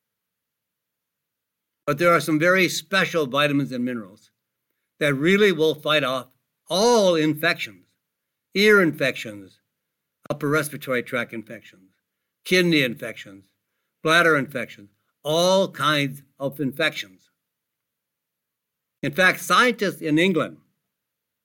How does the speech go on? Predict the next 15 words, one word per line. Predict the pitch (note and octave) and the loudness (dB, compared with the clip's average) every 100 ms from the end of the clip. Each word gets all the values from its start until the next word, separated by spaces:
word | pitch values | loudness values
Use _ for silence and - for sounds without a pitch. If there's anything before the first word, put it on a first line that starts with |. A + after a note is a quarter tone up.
| _ _ _ _ _ - | _ _ _ _ _ -2
looked | F3 F#3 - | -2 -2 -4
for | D#3+ D#3+ | 0 0
any | E3 G3 A#3+ A3+ | 2 2 4 2
connection | F3+ E3+ E3 D#3+ - A2+ B2 C#3+ _ _ _ _ _ _ _ _ _ _ _ _ _ _ | 0 0 0 -2 -8 -14 -16 -18 _ _ _ _ _ _ _ _ _ _ _ _ _ _
between, | C#3+ D#3 D#3 D3+ | -4 2 2 2
between | C#3 C#3 E3+ D#3+ D3+ | -4 -6 0 0 2
dietary | C#3+ D#3 F#3 F3 E3+ E3 E3 | 2 4 2 0 0 2 2
intake | D#3+ D#3+ C3 A#2+ B2 _ _ _ _ | -2 -2 -4 -6 -6 _ _ _ _
and | C#3+ C#3+ | 0 2
use | E3+ A3 - - | 4 2 0 -6
of | C#3 - | -8 -4
supplemental | F3 E3+ D#3+ D#3+ D3+ C3+ | -2 -2 -2 -4 -2 -6
vitamins | A2+ D3 D#3 D#3 B2 | -2 0 0 -2 -4
and | C#3 C3 | -4 -2
minerals | C#3 B2+ G#2 A2+ | -2 -4 -8 -18